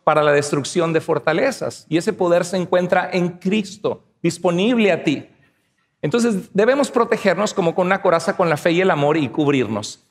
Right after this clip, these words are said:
Y vemos, ah, eh, eh, un soldado, la fe, lo puse de color verde, no crea que estamos celebrando la independencia de México.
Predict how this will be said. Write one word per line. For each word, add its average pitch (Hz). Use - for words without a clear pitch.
Y 135
vemos, 165
ah, 156
eh, 147
eh, -
un 170
soldado, 160
la 143
fe, -
lo 120
puse 147
de 147
color 139
verde, 151
no 151
crea 147
que 147
estamos 151
celebrando 131
la 135
independencia 123
de 131
México. 131